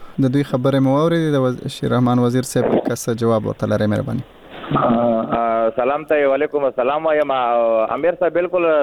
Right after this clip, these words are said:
Speaker 2: زموږ دلته کې د سیکیورټي چې کومه ډیوټي ده، نو بالکل زموږ د مختلفو ملکونو خلکو سره مسته پروزي. دلته کې اوس، آه، زه خبره درته وکړم، آه،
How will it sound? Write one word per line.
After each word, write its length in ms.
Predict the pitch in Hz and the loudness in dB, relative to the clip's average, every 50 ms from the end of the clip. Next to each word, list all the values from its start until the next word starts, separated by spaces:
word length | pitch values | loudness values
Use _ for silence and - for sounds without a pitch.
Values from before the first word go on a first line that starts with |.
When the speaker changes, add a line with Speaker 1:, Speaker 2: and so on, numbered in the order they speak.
| 131 | 0
Speaker 2:
زموږ 260 | 120 131 143 151 156 147 | 0 -2 -4 -2 -2 -2
دلته 200 | 151 147 143 135 | 0 0 0 -2
کې 100 | 135 135 | -2 -2
د 80 | 131 131 127 120 117 117 - | 0 2 2 2 0 0 -4
سیکیورټي 680 | 117 110 - 139 143 143 139 135 135 131 127 123 117 - | -8 -4 -2 0 0 0 0 0 0 2 2 2 0 -2
چې 120 | 117 110 | -4 -4
کومه 180 | - 131 135 131 | -2 -2 -2 0
ډیوټي 360 | 123 127 120 104 - 147 151 | 0 -2 -2 -2 -2 0 0
ده، 280 | 147 147 143 131 123 113 | 0 0 0 -2 -2 -2
نو 380 | 110 110 110 107 104 101 101 104 104 104 | -2 0 0 0 0 0 -2 -4 -2 -2
بالکل 380 | 147 170 175 170 180 175 160 131 | -2 0 0 0 0 -2 0 -2
زموږ 320 | 135 135 147 160 160 151 | -2 -2 -2 -2 -2 -2
د 60 | 139 139 131 123 120 120 | -2 0 0 -2 -2 -2
مختلفو 460 | 113 110 - 123 135 170 196 190 202 | -4 -2 -2 0 0 0 0 0 0
ملکونو 420 | 190 165 156 143 - 139 139 131 127 | 0 0 -2 0 0 0 0 0 -2
خلکو 320 | - 127 123 123 113 120 - | -2 -4 -4 -2 -4 -4 -2
سره 200 | 123 113 110 110 107 | 0 -2 0 0 -2
مسته 260 | 104 - - - 104 | -4 -4 -2 -4 -4
پروزي. 480 | 101 - 104 98 98 95 92 98 95 95 | -2 0 0 0 0 0 0 -2 -2 0
دلته 240 | 104 147 160 156 160 | 0 0 0 -2 -2
کې 80 | - | 0
اوس، 260 | 151 151 151 147 - | 0 0 0 0 0
آه، 240 | 147 139 135 131 131 | 0 0 2 0 0
زه 100 | 120 135 | -2 -2
خبره 320 | - 139 131 127 135 135 131 | -4 -2 -2 0 0 0 0
درته 240 | 135 127 123 135 | -2 -2 0 -2
وکړم، 300 | 135 139 135 - 139 127 | -2 -2 -2 -2 -2 -2
آه، 320 | 120 120 113 107 107 107 | -2 0 0 0 0 0